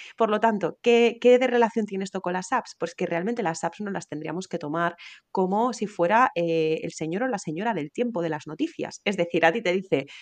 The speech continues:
"Mañana va a llover", y tú dices, "Bueno, muy bien, pues igual sí, pero hasta que yo mañana no vea la lluvia, oye, no me la acabo de creer", ¿no? Pues la app del ciclo menstrual debería de ser exactamente igual. Es decir, si a ti te dice que vas a ovular a día catorce, tú no te lo creas. Tú dices,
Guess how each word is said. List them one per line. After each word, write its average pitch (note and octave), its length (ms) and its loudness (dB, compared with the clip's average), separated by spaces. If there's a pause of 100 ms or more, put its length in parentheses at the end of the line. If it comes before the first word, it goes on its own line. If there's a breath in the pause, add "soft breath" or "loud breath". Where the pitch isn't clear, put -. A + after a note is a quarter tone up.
(100)
"Mañana C4+ 360 2
va B3 80 8
a - 20 4
llover", D3 340 6
y F#3 100 0
tú E3+ 60 -2
dices, D#3+ 220 0
"Bueno, D#3+ 280 4
muy D#3+ 140 0
bien, B2+ 320 -6
pues E3 160 -4
igual G#3 260 2
sí, - 360 -10
pero E3 160 4
hasta F3+ 180 2
que D#3+ 120 2
yo A3 100 4
mañana F#3 340 4
no F3+ 120 -2
vea G3 100 4
la F3 100 6
lluvia, B3+ 440 2 (120)
oye, D#3+ 240 4
no F#3 120 0
me G3+ 80 2
la F#3 60 4
acabo D#3+ 260 2
de D#3 140 -6
creer", D#3+ 380 -4
¿no? A#3 140 -4 (300 loud breath)
Pues G3 160 -2
la F#3 100 4
app F#3+ 100 0
del A#3 160 0
ciclo G3 220 -4
menstrual F#3 380 -2
debería E3+ 320 0
de G3+ 80 -2
ser G3+ 240 -6
exactamente F#3+ 760 -6
igual. F3+ 400 0
Es E3 100 -4
decir, E3+ 280 -2
si F#3 140 -6
a E3+ 60 -6
ti G#3 120 -8
te G3+ 80 -6
dice E3+ 220 -4
que D#3 120 -4
vas D#3 160 -2
a D3+ 40 -4
ovular D3+ 280 -6
a D#3 40 -8
día D3+ 160 -6
catorce, A3+ 520 -4 (500 loud breath)
tú E4+ 120 6
no G#3+ 120 4
te E3+ 100 2
lo C#3 120 2
creas. - 420 -8 (140)
Tú C#4 100 0
dices, G#3+ 300 -2